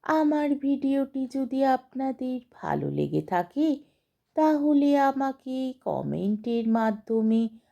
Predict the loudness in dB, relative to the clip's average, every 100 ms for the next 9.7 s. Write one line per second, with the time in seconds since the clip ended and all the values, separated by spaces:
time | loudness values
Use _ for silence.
0 | _ _ -4 -4 -4 -4 0 0 2 0
1 | -2 -4 -4 -2 0 0 2 2 2 0
2 | -2 -2 -2 0 0 -4 _ _ _ _
3 | -6 -4 -4 -6 -10 -10 -6 0 0 -2
4 | -4 -2 -2 -2 -2 -4 -6 -10 _ _
5 | _ _ _ 2 4 6 4 2 -2 -2
6 | -2 -2 -2 -2 -4 -4 -4 -4 -4 -8
7 | -10 -10 -6 -4 -2 -2 -2 -4 -4 -2
8 | -2 -2 -4 -4 -2 0 -2 -4 -2 0
9 | -2 -4 -2 0 2 2